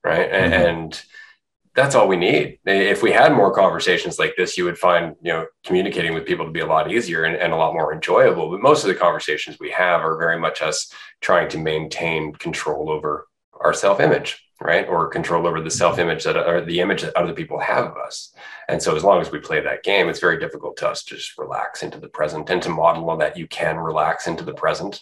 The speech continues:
Speaker 1: right? Because that's all this is about. Like, when you're talking to somebody and you don't need anything from them, they just open up. That's it, because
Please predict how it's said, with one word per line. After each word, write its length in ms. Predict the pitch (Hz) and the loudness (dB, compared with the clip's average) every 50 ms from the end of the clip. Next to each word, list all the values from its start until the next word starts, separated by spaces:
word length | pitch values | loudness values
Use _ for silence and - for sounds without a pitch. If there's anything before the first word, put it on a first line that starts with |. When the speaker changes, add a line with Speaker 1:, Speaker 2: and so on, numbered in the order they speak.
| _ | _
Speaker 1:
right? 220 | - 82 87 98 - | 0 2 2 2 0
Because 180 | - 98 95 | -2 -2 0
that's 180 | 95 113 113 - | 2 4 4 6
all 140 | 147 135 110 | 6 6 6
this 180 | 101 - - | 4 0 -6
is 120 | 85 80 80 | -8 -10 -10
about. 400 | 73 - 92 110 101 87 85 - - - - - - - - | -4 2 4 4 4 4 2 -2 -8 -12 -18 -18 -10 -6 -4
Like, 120 | - - | -4 -2
when 100 | 101 98 | 0 2
you're 120 | 101 113 113 | 4 4 4
talking 400 | - 98 104 117 117 - 113 92 | 6 6 6 6 4 2 0 0
to 60 | 90 | -2
somebody 340 | - - 92 90 87 87 87 85 | -2 -2 -2 0 0 0 0 0
and 100 | 85 85 | -2 -2
you 60 | 90 | 0
don't 180 | 95 101 95 | 0 0 2
need 180 | 80 90 110 101 | 2 0 2 2
anything 340 | 90 82 82 80 82 80 76 | 2 0 0 -2 -6 -6 -4
from 320 | - - 101 110 120 113 | 0 2 4 4 4 2
them, 320 | 80 76 73 67 65 82 - _ _ _ _ _ _ _ _ _ _ _ - | 0 -2 -2 -2 -6 -14 -20 _ _ _ _ _ _ _ _ _ _ _ -4
they 80 | 95 | -2
just 180 | 104 156 156 131 | 0 0 4 4
open 220 | 123 117 95 90 | 4 4 4 4
up. 320 | 95 117 - - - - _ _ _ _ _ _ _ _ _ - _ _ _ _ _ _ _ _ _ _ _ _ _ _ _ _ _ _ _ _ _ _ _ _ _ _ _ | 4 4 4 2 -2 -10 _ _ _ _ _ _ _ _ _ -20 _ _ _ _ _ _ _ _ _ _ _ _ _ _ _ _ _ _ _ _ _ _ _ _ _ _ _
That's 180 | - 90 90 - | 0 0 2 6
it, 280 | - 196 - - - 101 | 6 6 6 4 2 -4
because 500 | 110 101 - 104 98 92 - - _ | -2 2 4 4 4 2 -2 -6 _